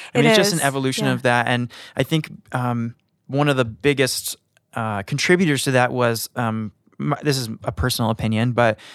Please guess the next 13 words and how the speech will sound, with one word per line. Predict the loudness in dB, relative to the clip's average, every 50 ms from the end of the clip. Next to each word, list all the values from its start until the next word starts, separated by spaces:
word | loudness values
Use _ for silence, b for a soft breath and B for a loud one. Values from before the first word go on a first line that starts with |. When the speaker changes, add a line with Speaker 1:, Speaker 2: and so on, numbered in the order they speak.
| B B
Speaker 1:
it's, | -2 -2 -2 -4 -6 -2
uh, | 0 0 0
what's | 0 -6 -10 -10 -10 -10 -8 -6
considered | -6 -4 -2 -2 -4
to | -2
be | -4 -4
the | -4 -4 -8 _ _ _ _ -6
prosumer | -2 0 0 0 0 -4 -2 0 0 0 2 2 2 2 0 -2 -2
market, | 2 2 2 2 2 0 -2 -2 -2 -2 -4
Speaker 2:
Okay. | -4 -2 0 0 0 2
Speaker 1:
which | 2 2 2 4
is | 2 2 0 0 -2
where | 2 4 4 6 6 4 4 2 -2